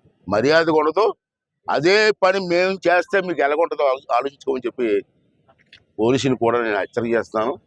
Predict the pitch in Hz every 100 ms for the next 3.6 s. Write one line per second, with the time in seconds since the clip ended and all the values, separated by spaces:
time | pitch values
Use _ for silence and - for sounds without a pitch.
0 | - 87 123 113 110 123 107 - _ _
1 | _ _ _ 87 123 120 139 151 143 127
2 | 123 120 107 98 104 - 123 117 131 135
3 | 135 135 123 113 95